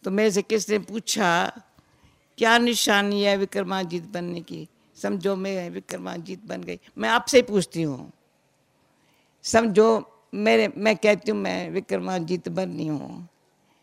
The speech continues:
तो कैसे, कैसे कहेंगे बनी हूँ?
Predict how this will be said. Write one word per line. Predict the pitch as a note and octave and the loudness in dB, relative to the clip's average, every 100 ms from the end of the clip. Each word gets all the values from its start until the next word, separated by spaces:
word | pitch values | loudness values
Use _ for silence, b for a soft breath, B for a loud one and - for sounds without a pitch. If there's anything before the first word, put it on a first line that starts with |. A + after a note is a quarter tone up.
| _ _ _ _ | _ _ _ _
तो | F#3 | -8
कैसे, | D3 A3 F#3+ G#3 F3+ - - | 2 2 4 2 0 -6 -4
कैसे | G#3+ A#3 | 2 2
कहेंगे | - G#3+ G3 | 2 0 -2
बनी | F#3 F#3 F3+ | 0 -2 -2
हूँ? | E3+ D#3+ D#3 | -8 -10 -12